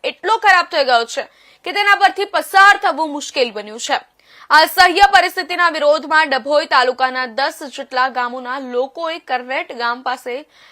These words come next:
રસ્તા પર ઉતરીને ઉગ્ર આંદોલન કર્યું હતું. સ્થાનિકોના જણાવ્યા મુજબ કરનેટથી ડભોઈ સુધીનું અંતર સામાન્ય સંજોગોમાં માત્ર વીસ મિનિટમાં કપાઈ જતું હતું, પરંતુ રસ્તાની અત્યંત ખરાબ હાલતને કારણે હવે આ સફર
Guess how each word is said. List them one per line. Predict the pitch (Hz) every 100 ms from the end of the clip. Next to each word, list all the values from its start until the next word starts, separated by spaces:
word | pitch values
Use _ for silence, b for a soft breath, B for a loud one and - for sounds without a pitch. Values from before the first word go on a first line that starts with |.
| b -
રસ્તા | 320 359 392
પર | 381 359
ઉતરીને | - 330 294
ઉગ્ર | 302 285 320
આંદોલન | 311 254 254 254 254
કર્યું | 233 208 226
હતું. | - - _ _ _ _
સ્થાનિકોના | - 311 339 403 415
જણાવ્યા | 370 370 359 349
મુજબ | 294 247 240 - -
કરનેટથી | 285 285 339 - 370 359
ડભોઈ | 294 269 285 294 320
સુધીનું | 302 269 277 285
અંતર | 254 254 254 277
સામાન્ય | 285 247 240 262 277
સંજોગોમાં | 285 247 240 240 240 240
માત્ર | 226 220 233
વીસ | 220 240 269 262
મિનિટમાં | 247 247 240 233
કપાઈ | 240 220 214
જતું | 214 - 208
હતું, | 220 - _ _ _ b b b b -
પરંતુ | 320 427 403
રસ્તાની | 349 392 381 392
અત્યંત | 349 370 381 370
ખરાબ | 330 339 339
હાલતને | 311 311 311
કારણે | 320 277 285 294
હવે | 277 269
આ | 302 277
સફર | 285 311 294 359 381